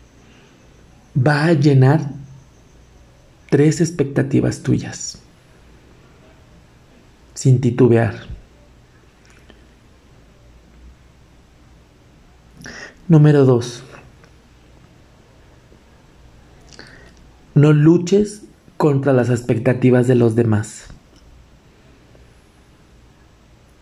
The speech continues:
Si sales a la calle con un suéter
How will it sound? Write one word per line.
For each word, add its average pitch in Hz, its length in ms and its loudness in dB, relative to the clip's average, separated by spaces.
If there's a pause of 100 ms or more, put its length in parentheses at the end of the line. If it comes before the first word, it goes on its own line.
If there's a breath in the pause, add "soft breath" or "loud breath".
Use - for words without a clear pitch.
(840 soft breath)
Si - 220 -2
sales 156 420 0
a 175 80 0
la 135 180 0
calle 127 360 -2
con 123 220 -2
un 135 100 2
suéter 117 500 -2